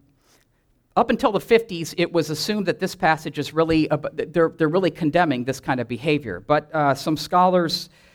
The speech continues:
biblical scholars, uh, decided it's, it's good to revisit these texts, and it was, uh, some, i-, some interpretations were actually put forward that suggested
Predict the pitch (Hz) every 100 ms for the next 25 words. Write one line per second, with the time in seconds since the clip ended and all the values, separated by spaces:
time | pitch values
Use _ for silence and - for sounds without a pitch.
0 | _ - 175 175 175 160 165 165 156 156
1 | - 165 147 - - _ _ _ 156 151
2 | 170 165 156 151 - 147 - 175 151 143
3 | 156 147 151 131 135 123 - 170 156 -
4 | - 151 135 143 147 170 - - 143 127
5 | 123 - - - - 220 208 - - 196
6 | - 220 - 294 247 247 240 208 180 175
7 | 240 - 233 - 220 - 202 202 156 -
8 | - 147 180 180 - 175